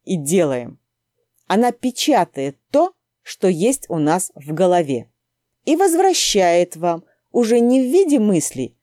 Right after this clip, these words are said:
но в виде своего отношения к вам. А теперь задайте себе вопрос.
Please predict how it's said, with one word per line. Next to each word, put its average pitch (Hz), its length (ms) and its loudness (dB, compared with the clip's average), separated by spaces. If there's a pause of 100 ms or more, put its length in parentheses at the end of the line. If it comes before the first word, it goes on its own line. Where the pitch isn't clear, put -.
(140)
но 190 200 0
в 175 60 -2
виде 254 340 0
своего 185 420 0
отношения 214 1000 -2
к - 120 -16
вам. 131 320 -4 (1120)
А 143 60 -2
теперь 208 440 -2 (140)
задайте 175 500 -2
себе 185 300 -4
вопрос. 180 560 -4